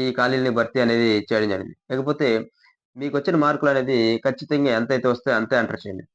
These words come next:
ఆ ఒక మార్కే కదా, రెండు మార్కులే కదా అని కొంచెం ఎక్కువ ఎంటర్ చేస్తే డాక్యుమెంట్ వెరిఫికేషన్ అప్పుడు మీ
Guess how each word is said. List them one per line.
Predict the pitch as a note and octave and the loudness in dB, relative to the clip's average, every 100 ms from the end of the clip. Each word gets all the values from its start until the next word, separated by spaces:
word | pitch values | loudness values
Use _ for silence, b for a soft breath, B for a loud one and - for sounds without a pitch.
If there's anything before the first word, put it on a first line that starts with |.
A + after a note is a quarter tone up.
| _ _ _ _ | _ _ _ _
ఆ | B2 B2 - _ _ _ | -12 -12 -14 _ _ _
ఒక | - B2+ | -6 -2
మార్కే | C#3+ C#3 C3 | 0 0 0
కదా, | B2+ B2 | 2 2
రెండు | B2 B2 | 2 2
మార్కులే | B2 A#2 A#2+ A2+ A2 | 2 0 2 2 0
కదా | A2+ A2+ A2 | 0 2 2
అని | A2+ A2+ G#2 A2 - _ _ - | 2 0 -2 -6 -14 _ _ -8
కొంచెం | C#3+ D3+ | -4 0
ఎక్కువ | C#3 C3 C#3+ | 0 2 2
ఎంటర్ | B2+ A#2+ | 2 0
చేస్తే | A#2+ - A#2+ G#2+ G2+ - _ - | -2 -2 -2 -2 -4 -10 _ -8
డాక్యుమెంట్ | A#2 C3+ D3+ C#3+ C3 | -2 0 2 2 4
వెరిఫికేషన్ | B2 A2 A#2+ A#2 | 2 2 -2 -2
అప్పుడు | A2+ A#2 A2+ G#2 G#2 - _ _ _ _ _ | -4 0 2 2 0 -6 _ _ _ _ _
మీ | - C#3 | -2 2